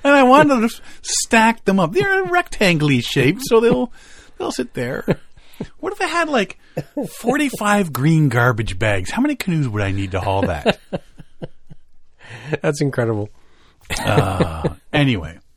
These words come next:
Speaker 1: So we'll go from drugs to violence.
Speaker 2: <laughs> I still find it funny they call 'em high-speed craft.
Speaker 1: High-speed craft.
Speaker 2: But again, they
Speaker 1: I
Speaker 2: were
Speaker 1: wonder
Speaker 2: on
Speaker 1: if
Speaker 2: foot.
Speaker 1: Well, yeah.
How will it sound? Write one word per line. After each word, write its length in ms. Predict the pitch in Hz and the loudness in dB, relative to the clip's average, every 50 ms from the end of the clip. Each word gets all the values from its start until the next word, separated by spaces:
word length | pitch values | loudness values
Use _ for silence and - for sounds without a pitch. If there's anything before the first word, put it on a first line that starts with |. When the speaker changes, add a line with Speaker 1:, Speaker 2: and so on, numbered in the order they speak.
| _ - - - - - - - - | _ -20 -20 -20 -18 -18 -18 -16 -2
Speaker 1:
So 240 | - - 226 214 202 | 4 8 10 10 10
we'll 160 | 202 190 196 180 | 10 10 8 8
go 140 | 190 240 | 8 4
from 180 | 294 - 214 180 | 4 4 4 6
drugs 300 | 143 - 180 175 147 - | 8 8 8 8 6 4
to 100 | - 135 | 0 0
violence. 520 | 110 98 120 131 160 156 117 - - 80 - - - - | 2 4 4 4 4 2 2 -2 -4 -6 -8 -8 -6 -6
Speaker 2:
<laughs> 160 | 117 - - - | -8 -8 -8 -8
I 60 | - - - | -10 -8 -8
still 260 | - - - 269 233 | -8 -2 0 0 2
find 200 | - - 190 165 | 4 6 6 6
it 80 | 151 139 | 6 4
funny 180 | - 135 135 131 | 4 2 4 4
they 100 | 120 120 | 2 2
call 220 | 117 - 131 123 120 | 2 2 2 2 2
'em 80 | 110 | 2
high-speed 480 | 98 - 113 123 123 - - 120 110 104 | 0 -2 -2 -4 -4 -4 -6 -8 -8 -6
craft. 460 | - - 107 101 98 98 - - - - - - | -6 -6 -4 -4 -6 -8 -10 -12 -20 -20 -14 -10
Speaker 1:
High-speed 920 | - 87 87 101 107 110 113 107 - - - - 98 98 98 101 98 92 | -8 -6 -4 -2 0 0 0 -2 -4 -6 -8 -6 -4 -2 -2 -2 -4 -4
craft. 220 | - - 143 147 - | -6 -6 -2 4 6
Speaker 2:
But 160 | 160 156 151 | 8 8 8
again, 380 | 156 151 147 143 131 110 107 120 | 6 6 6 4 4 4 4 4
they 100 | 131 131 | 6 8
Speaker 1:
I 40 | |
Speaker 2:
were 40 | 151 196 | 8 8
Speaker 1:
wonder 180 | - 185 131 | 8 8 8
Speaker 2:
on 120 | 123 120 107 | 6 6 4
Speaker 1:
if 60 | 98 | 0
Speaker 2:
foot. 200 | 98 107 92 - - - - - - - | -2 -2 -4 -6 -10 -18 -20 -18 -6 0
Speaker 1:
Well, 280 | - 240 240 226 - - | 4 4 4 4 2 -4
yeah. 420 | - 170 190 170 147 104 95 101 | -6 -2 0 2 2 2 0 -4